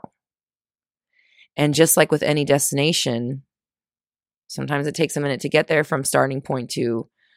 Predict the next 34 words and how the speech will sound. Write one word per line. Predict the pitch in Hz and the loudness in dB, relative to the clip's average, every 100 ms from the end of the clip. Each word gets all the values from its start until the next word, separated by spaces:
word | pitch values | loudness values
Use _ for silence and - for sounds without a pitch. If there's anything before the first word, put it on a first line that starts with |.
| _ _ _ _ _ - | _ _ _ _ _ -4
ending | 147 165 135 131 | -2 0 -2 -4
point. | - - - - - _ _ _ _ _ _ _ _ _ | -10 -14 -14 -16 -20 _ _ _ _ _ _ _ _ _
But | 139 | -6
the | 135 | -4
point | 170 170 | -2 -2
is | 143 | 0
that | 143 120 | -2 -2
you're | 131 120 | -2 -4
on | |
your | 120 113 | -4 -4
way. | 120 117 - - _ _ _ _ _ _ _ - - - | -4 -6 -12 -16 _ _ _ _ _ _ _ -20 -20 -10
And | - | -6
if | 131 | -4
you | 143 | -4
cry | - 143 | 2 4
the | 139 | 4
whole | 139 147 139 | 0 0 2
way, | 160 160 147 | 4 4 2
that's | 135 131 - _ - | 2 -2 -6 _ 0
fine. | 185 165 117 104 147 _ _ - | 4 4 2 -4 -8 _ _ -6
You're | |
still | 139 - 156 | -2 2 4
on | 139 127 | 4 0
your | 123 | 0
way. | 131 117 80 - - _ _ _ _ _ _ _ _ _ _ _ _ _ | 0 0 -2 -6 -16 _ _ _ _ _ _ _ _ _ _ _ _ _
So | - 156 143 135 135 135 - _ _ _ _ _ _ _ _ _ _ _ _ _ - | 0 6 8 8 6 0 -6 _ _ _ _ _ _ _ _ _ _ _ _ _ 0
make | 175 180 | 2 4
sure | - | 4
that | 240 - | 4 2
you're | 175 | 2
not | 170 160 156 - - - _ | 4 4 4 2 -4 -10 _
allowing | 170 175 180 202 240 214 | 6 8 10 8 6 4
your | 170 | 2
thoughts | 156 165 151 - - | 2 6 6 6 0